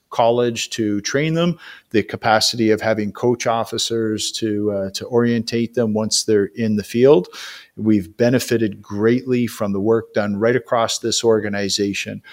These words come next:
from provincial constables up to chief superintendents, and in partnership with the Ontario Provincial Police Association to establish a working group that looked at staffing across the organization,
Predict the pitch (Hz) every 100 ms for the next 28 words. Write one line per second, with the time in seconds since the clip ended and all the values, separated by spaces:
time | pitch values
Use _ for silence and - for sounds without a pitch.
0 | - _ - 101 95 107 117 - 117 -
1 | 120 120 - 123 120 117 107 110 - 98
2 | - 117 - - 110 110 98 - 127 123
3 | 120 113 - 98 92 - 110 110 101 120
4 | 107 104 95 104 101 95 98 123 117 101
5 | 101 107 104 101 - 117 117 - - -
6 | - - - - 123 113 - 110 107 123
7 | - 135 131 - 110 98 - 120 110 120
8 | 117 110 - - 113 101 98 104 120 -
9 | 135 117 135 185 - - - - 120 117
10 | 117 131 117 - - 117 110 - 110 104
11 | - 107 101 - 110 104 101 101 98 98
12 | 95 98 95 107